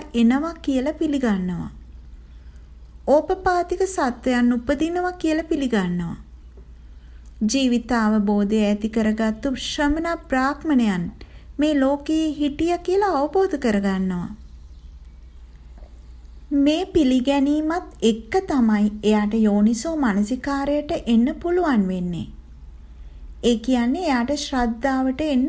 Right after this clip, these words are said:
පුළුවනි. එහෙම නැත්නම් එයා ශ්‍රද්ධාවටවත් එන්නේ නෑ. අයෝනිසෝ මනසිකාරයේම ඉන්නවා. මෙන්න මෙහෙමත් හිතෙන අය ඉන්නවා.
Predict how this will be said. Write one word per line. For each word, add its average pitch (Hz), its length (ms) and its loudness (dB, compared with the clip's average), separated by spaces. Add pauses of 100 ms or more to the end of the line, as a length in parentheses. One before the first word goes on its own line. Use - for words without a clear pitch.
පුළුවනි. 208 540 0 (1080)
එහෙම 247 380 4
නැත්නම් 247 680 2 (460)
එයා 208 320 4
ශ්‍රද්ධාවටවත් 247 1120 -2
එන්නේ 233 300 4
නෑ. 185 240 -2 (840)
අයෝනිසෝ 285 760 2
මනසිකාරයේම 233 1120 2
ඉන්නවා. 247 480 2 (2500)
මෙන්න 277 460 4 (120)
මෙහෙමත් 285 680 2
හිතෙන 311 560 0 (160)
අය 247 240 2 (160)
ඉන්නවා. 226 640 4